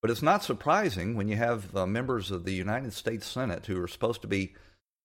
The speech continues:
our best and brightest, that's a joke, coming out and declaring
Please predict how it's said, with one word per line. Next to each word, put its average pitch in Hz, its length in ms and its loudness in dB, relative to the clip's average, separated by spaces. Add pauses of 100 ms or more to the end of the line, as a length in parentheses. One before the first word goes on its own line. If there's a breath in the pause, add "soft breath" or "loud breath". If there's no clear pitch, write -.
(200)
our 90 100 4
best 104 320 4
and 85 100 -2
brightest, 87 540 4 (180)
that's 87 220 0
a 78 40 -4
joke, 76 360 -4 (1900 soft breath)
coming 139 220 4
out 113 220 8
and 104 120 4
declaring 135 840 2